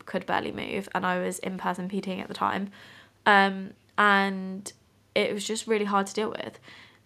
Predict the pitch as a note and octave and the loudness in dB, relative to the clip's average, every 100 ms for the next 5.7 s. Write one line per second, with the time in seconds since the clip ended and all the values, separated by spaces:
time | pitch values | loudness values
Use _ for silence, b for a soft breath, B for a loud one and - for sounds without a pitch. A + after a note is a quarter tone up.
0 | _ A3 G3+ G3+ G3+ G3 G3+ G#3 F#3+ F#3 | _ 4 6 4 2 -2 -2 0 2 2
1 | F#3 F3+ - G3 F#3+ G3 F#3+ F#3 F3+ F#3+ | 0 -4 -2 -2 0 -2 -2 -2 -6 -6
2 | - F#3+ G3 - G#3+ G#3 G3 F#3+ F#3+ G3 | 0 0 0 0 0 0 0 -2 -6 -6
3 | G#3 F3+ F#3+ - F#3 F#3 F#3 F3+ F3+ - | -4 -4 -4 -2 -2 -2 -4 -4 -6 -2
4 | F3 F3+ F3 - - G3 - _ _ _ | -2 0 -2 -2 -6 -8 -12 _ _ _
5 | _ - G3 F#3+ F#3 F#3+ G3 | _ -4 -2 0 -2 -4 -8